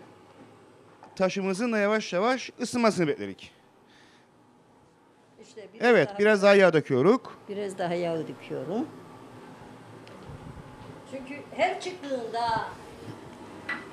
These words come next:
Speaker 2: da üstüne koy.
Speaker 1: Evet, Sabiha abla diyor ki bitta, her bitta yapıldıktan sonra tekrar yağ ilave edelim. Doğru mu?
Speaker 2: Evet. Lazımdır, yağlı olsun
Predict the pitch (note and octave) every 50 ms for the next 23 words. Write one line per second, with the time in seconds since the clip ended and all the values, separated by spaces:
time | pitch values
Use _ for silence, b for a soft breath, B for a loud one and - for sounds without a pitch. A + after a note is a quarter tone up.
0 | - - - - - - - A#3+ B3 B3+ E4+ - - - - - - - - -
1 | - - - - - - - - - - - - - - - - - - - -
2 | - - - - - - F5 F5 E5+ E5 - - - - - - - - - -
3 | - - - - - - - - b b b b b b b b b - - -
4 | F3 A3+ A#3 G#3+ D#3+ - - - _ - - - - - - - F3+ E3+ F3+ G3+
5 | F#3+ G3 A3 A3 A3+ A3+ G3+ F#3 B3 B3+ A#3+ A3 F3+ - - - F#3 A3+ C4+ C#4
6 | - - b b b b b b b - D3 A#3+ C#4 C#4+ - - - - F#3+ E3
7 | F3+ C4+ D#4 D#4+ D4 A3 G3+ A#3+ A#3 - - - - - F3+ F3 E3+ F3 E3+ F3
8 | F3+ E3+ - - B3+ C#4+ C#4+ - A#3 A3 F#3 E3+ E3+ F#3+ C4 D4+ C#4+ - b b
9 | b b - D4 D4+ - C#4 C#4 C#4 C4+ B3 B3 - G3+ F3 D#3+ C#3+ B2+ A2+ G#2+
10 | F#2+ - - E3+ F#3 G3+ A#3 B3 D4+ E4 D4+ - - _ _ - F3 F#3 E3+ D3
11 | C3 C3 - - - - - - - - - - - - - B B B B B
12 | B B B B - G#3 G#3 G3+ F3+ F3+ A3 A3 F#3+ D3+ G3 A#3+ A#3+ B3+ C4+ B3
13 | A#3+ A3 A3+ A#3 A3 F#3+ D#3+ - - - F3+ E3 D#3 D#3